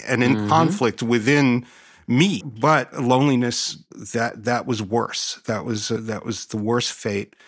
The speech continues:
Speaker 1: And the fear and anger and passion that I had forced me to come into contact with these guys who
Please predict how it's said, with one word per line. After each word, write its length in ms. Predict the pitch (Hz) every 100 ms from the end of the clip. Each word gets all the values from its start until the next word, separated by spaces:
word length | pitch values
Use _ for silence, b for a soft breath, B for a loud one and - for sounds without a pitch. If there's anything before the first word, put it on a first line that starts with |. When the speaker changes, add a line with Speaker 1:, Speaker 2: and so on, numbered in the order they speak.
| b b -
Speaker 1:
And 180 | 113 101
the 100 | 104
fear 520 | - - 139 139 135
and 500 | 135 113 104 104 104 -
anger 680 | 123 139 147 131 135 135 139 B B _
and 460 | 123 110 107 104 107
passion 720 | - 139 151 143 - 104 104 - -
that 240 | 117 117
I 100 | 110
had 540 | 110 117 101 107 104 -
forced 640 | - - 165 185 196 -
me 340 | 135 110 - - b b
to 140 | - 127
come 220 | 131 123
into 180 | 117 117
contact 720 | - 120 117 - 107 104 -
with 540 | 110 113 107 98 - -
these 240 | 117 107 -
guys 760 | 131 117 160 104 - - - - -
who 420 | - 120 110 110